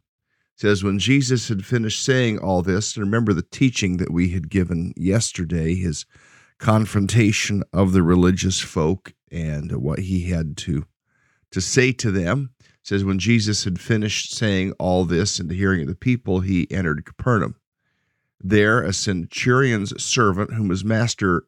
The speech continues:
valued highly, was sick and about to die. The centurion heard of Jesus and sent some elders of the Jews to him, asking him to come and heal his servant. When they came to Jesus, they pleaded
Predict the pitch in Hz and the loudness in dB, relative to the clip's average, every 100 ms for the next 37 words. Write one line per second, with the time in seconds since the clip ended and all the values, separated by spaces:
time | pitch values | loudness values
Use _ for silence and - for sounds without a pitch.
0 | - 90 101 120 131 101 69 92 - 131 | -8 0 2 4 2 2 0 -6 -4 0
1 | 160 131 69 - - - _ _ _ _ | 2 2 -2 -4 -8 -16 _ _ _ _
2 | _ _ _ - 98 - - 151 160 - | _ _ _ -8 -4 -2 2 2 2 -6
3 | _ 101 90 101 101 - - 87 90 67 | _ -8 -4 -2 -2 -4 -8 -6 -4 -6
4 | - 90 - _ _ _ _ _ _ _ | -10 -12 -16 _ _ _ _ _ _ _
5 | _ _ _ - 107 90 85 104 92 85 | _ _ _ -6 -4 -2 -2 0 2 0
6 | 98 95 85 85 107 107 98 113 - 95 | 0 2 2 0 0 0 0 -4 -4 -8
7 | - 101 - - - 85 101 101 95 87 | -6 -6 -6 -10 -8 -2 0 0 0 -2
8 | 78 - 80 95 110 107 - - 131 113 | -8 -8 -6 -2 0 0 -4 -2 0 2
9 | 113 117 80 87 90 - 92 95 82 95 | 0 -4 -6 -4 -6 -8 -8 -6 -6 -6
10 | 113 107 87 98 104 82 95 90 - 98 | -2 0 -2 -2 0 0 0 -4 0 0
11 | 85 80 - _ _ _ _ _ _ - | 0 -6 -10 _ _ _ _ _ _ 0
12 | 120 123 143 - 147 151 143 110 101 95 | 4 4 2 2 2 2 -2 2 4 4
13 | 104 - - 87 - 113 107 98 95 | 2 -4 -2 -4 -2 0 2 2 0